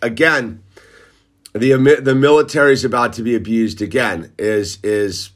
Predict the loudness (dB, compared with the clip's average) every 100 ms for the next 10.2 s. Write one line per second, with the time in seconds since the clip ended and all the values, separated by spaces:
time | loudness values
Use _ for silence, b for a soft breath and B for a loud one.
0 | _ _ _ _ _ _ _ _ _ _
1 | _ -12 -4 -4 -2 2 2 2 -2 2
2 | 2 4 4 6 4 2 -2 -2 0 0
3 | 0 -2 -2 -2 -6 -4 -2 -4 -4 -2
4 | 0 0 -2 -4 -2 0 0 -2 -2 -2
5 | -2 -4 -4 -4 -4 -10 _ _ -6 -2
6 | 0 0 0 2 2 2 0 -2 0 0
7 | 2 2 0 0 0 2 0 -2 -2 0
8 | -2 -2 -2 0 2 2 0 -2 -14 -16
9 | -6 -2 0 0 -2 -2 -2 -4 -2 -4
10 | -4 -6